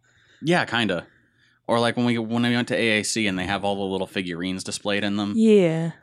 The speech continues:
Speaker 1: Maybe they're plexiglass, not actual glass.
Speaker 2: Yeah.
Speaker 1: But either way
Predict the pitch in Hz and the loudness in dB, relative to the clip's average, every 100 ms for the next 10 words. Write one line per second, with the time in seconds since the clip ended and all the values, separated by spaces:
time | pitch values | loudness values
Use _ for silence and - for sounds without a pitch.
0 | - 110 - 113 101 - 98 - 107 104 | -8 -2 0 0 -2 -2 -6 -4 -4 -2
1 | 107 - 90 85 - 104 98 107 101 101 | -2 -4 -2 -2 -4 -8 -4 -2 -2 -2
2 | - 165 139 - - - _ _ _ _ | -2 0 0 -2 -10 -18 _ _ _ _
3 | _ _ _ _ 127 127 110 98 101 104 | _ _ _ _ 0 0 0 0 0 -2